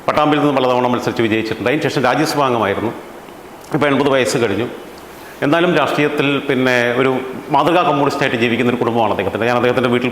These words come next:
പോവുകയും അവിടുന്ന് ഭക്ഷണം കഴിക്കുകയൊക്കെ ചെയ്തിട്ടുണ്ട്. ബൈജു എൻ്റെ വളരെ അടുത്ത സുഹൃത്താണ്. ബൈജുവിൻ്റെ, പിന്നെ, ജ്യേഷ്ഠൻ ആണെങ്കിലും, പിന്നെ, എനിക്ക് വളരെ, സാജുവേട്ടനാണെങ്കിലും എനിക്ക് വളരെ അടുത്ത ബന്ധമുള്ള ആൾക്കാരാണ്. മുസ്ലിം കമ്മ്യൂണിറ്റിയിൽ ജനിച്ചു വളർന്നവരാണ്, ആ, പി-, ഒക്കെയാണ്. പക്ഷേ മതേതരമായ ജീവിതം നയിക്കുന്നവരാണ്,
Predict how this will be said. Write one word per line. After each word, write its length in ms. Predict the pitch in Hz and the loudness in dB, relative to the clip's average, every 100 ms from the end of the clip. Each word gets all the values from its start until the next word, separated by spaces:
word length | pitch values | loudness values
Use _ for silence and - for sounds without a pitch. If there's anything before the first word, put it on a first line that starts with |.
| 120 | -2
പോവുകയും 280 | 123 120 | 0 2
അവിടുന്ന് 200 | 120 117 123 | 0 0 -2
ഭക്ഷണം 200 | 120 127 | -2 0
കഴിക്കുകയൊക്കെ 320 | 123 120 117 - | 0 0 0 0
ചെയ്തിട്ടുണ്ട്. 280 | 117 101 107 | -2 0 -2
ബൈജു 160 | 113 123 | 0 2
എൻ്റെ 100 | 123 | 2
വളരെ 120 | 123 120 | 2 2
അടുത്ത 160 | 110 123 | 0 0
സുഹൃത്താണ്. 340 | 131 120 131 143 | -2 0 -2 0
ബൈജുവിൻ്റെ, 400 | 123 110 120 113 113 - - - - - | 0 0 0 0 -2 -6 -12 -14 -16 -2
പിന്നെ, 280 | 117 104 104 98 104 | 0 2 2 0 0
ജ്യേഷ്ഠൻ 400 | 113 127 254 131 131 - - - - 123 | 0 0 0 -2 -2 -8 -12 -16 -4 0
ആണെങ്കിലും, 320 | 123 120 123 123 135 139 143 123 | 0 0 0 -2 -6 -2 -2 0
പിന്നെ, 200 | 123 113 123 | 0 2 0
എനിക്ക് 180 | 113 123 | 2 2
വളരെ, 160 | 120 120 120 | 2 2 2
സാജുവേട്ടനാണെങ്കിലും 560 | 117 123 123 120 120 | 0 2 0 2 0
എനിക്ക് 140 | 110 123 | 0 2
വളരെ 160 | 117 120 | 2 2
അടുത്ത 160 | - 123 | 0 0
ബന്ധമുള്ള 320 | 117 110 120 113 | 0 2 2 0
ആൾക്കാരാണ്. 360 | 101 107 101 127 - - - - - - | 0 0 0 -4 -8 -16 -20 -20 -8 -4
മുസ്ലിം 180 | 170 233 | 0 2
കമ്മ്യൂണിറ്റിയിൽ 320 | 170 160 156 | 2 2 2
ജനിച്ചു 180 | 139 - 143 | 2 2 2
വളർന്നവരാണ്, 520 | 117 113 101 98 117 - - - - - - - - - - - - | 2 0 0 0 -4 -8 -14 -18 -20 -20 -20 -20 -20 -20 -20 -2 0
ആ, 20 | 110 | 2
പി-, 160 | 120 117 110 127 127 | 2 2 2 2 2
ഒക്കെയാണ്. 360 | 127 147 110 110 120 | 0 2 2 2 -2
പക്ഷേ 220 | - 156 101 - - - - 151 | 0 0 0 -4 -12 -16 -4 0
മതേതരമായ 460 | 170 185 190 156 151 | 2 2 2 2 2
ജീവിതം 260 | 120 131 131 | 2 2 2
നയിക്കുന്നവരാണ്, 460 | 120 113 104 85 | 0 0 0 0